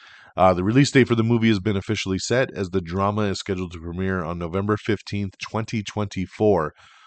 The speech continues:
Um, way earlier um, actually a multi-month delay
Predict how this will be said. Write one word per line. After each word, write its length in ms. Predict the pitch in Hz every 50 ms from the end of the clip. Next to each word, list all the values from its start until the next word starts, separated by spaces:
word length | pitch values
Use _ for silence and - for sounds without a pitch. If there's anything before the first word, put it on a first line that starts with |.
| _ _ -
Um, 600 | 82 85 87 87 87 87 90 90 85 82 82 82 - _ _ _ - -
way 300 | 92 101 120 127 127 120
earlier 540 | 107 104 98 92 90 90 87 85 87 90 - _ _ _ _ _ _ _ _ _ _ _ _ - 87
um, 460 | 90 90 90 90 90 90 87 87 78 -
actually 340 | - 120 127 - - 120 95
a 160 | 92 87 90 92 101 110 127
multi-month 640 | 135 131 - 139 127 104 98 98 113 120 117 101 92
delay 640 | 101 98 90 85 92 113 143 170 165 110 85 82